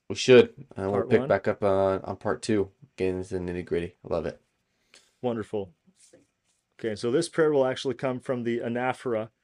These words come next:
Speaker 2: in the, uh, first Eucharistic prayer. In the name of the Father,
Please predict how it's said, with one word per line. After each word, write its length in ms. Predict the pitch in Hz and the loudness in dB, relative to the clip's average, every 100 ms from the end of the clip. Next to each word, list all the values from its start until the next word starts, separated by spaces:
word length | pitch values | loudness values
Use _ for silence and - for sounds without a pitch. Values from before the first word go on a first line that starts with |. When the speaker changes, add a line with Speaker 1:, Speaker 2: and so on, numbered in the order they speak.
| _ _ _ - | _ _ _ -6
Speaker 2:
in 260 | 117 110 | -4 -4
the, 280 | 110 113 107 | -2 -2 -2
uh, 300 | 110 107 104 - _ _ | -2 -2 -4 -8 _ _
first 280 | 135 127 - | -4 -4 -4
Eucharistic 480 | 117 120 - - - | -8 -6 -8 -12 -10
prayer. 300 | 117 104 - _ - _ 196 _ _ - - _ _ _ | -10 -10 -16 _ -20 _ -20 _ _ -20 -20 _ _ _
In 80 | 131 | -10
the 60 | 131 | -6
name 140 | 131 | -6
of 60 | 127 | -6
the 60 | 113 | -6
Father, 420 | 135 131 139 | -6 -4 -6